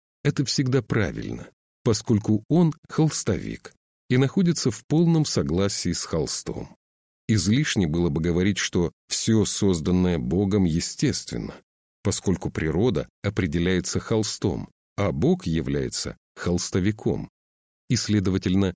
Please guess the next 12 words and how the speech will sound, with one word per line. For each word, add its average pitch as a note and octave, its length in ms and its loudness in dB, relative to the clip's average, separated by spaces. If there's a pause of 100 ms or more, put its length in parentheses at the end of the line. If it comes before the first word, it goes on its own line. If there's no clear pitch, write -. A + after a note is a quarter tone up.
(160)
не C#3 180 4
может C3+ 400 4
создавать F2+ 580 0
ничего F2+ 400 2
другого, A#2 560 0 (300)
кроме E3 320 4
естественных F2+ 880 0
вещей, C#2+ 540 -2 (440)
ведь E2+ 300 -2
в - 100 -6
противном F#2 540 -2
случае C#2+ 560 -4